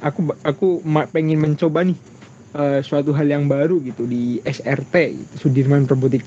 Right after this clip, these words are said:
Team. Lebih ke arah waktu itu, apa ya,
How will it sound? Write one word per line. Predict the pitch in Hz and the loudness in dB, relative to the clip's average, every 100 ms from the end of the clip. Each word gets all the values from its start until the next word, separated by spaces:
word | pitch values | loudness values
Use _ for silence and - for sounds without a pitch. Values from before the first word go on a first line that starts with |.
| - | 2
Team. | 160 120 - - - - - - - - - 90 95 - | 2 2 -10 -18 -20 -20 -18 -16 -16 -14 -12 -12 -8 -2
Lebih | 151 143 151 - | 0 2 0 0
ke | 139 | 2
arah | 160 170 156 - - - - - | 2 2 -2 -10 -20 -20 -14 -2
waktu | 160 - 170 160 | -2 2 0 2
itu, | 220 220 214 - - - - - - - - | 2 2 2 -2 -16 -20 -20 -20 -20 -12 -8
apa | 175 330 | -4 0
ya, | 143 | 0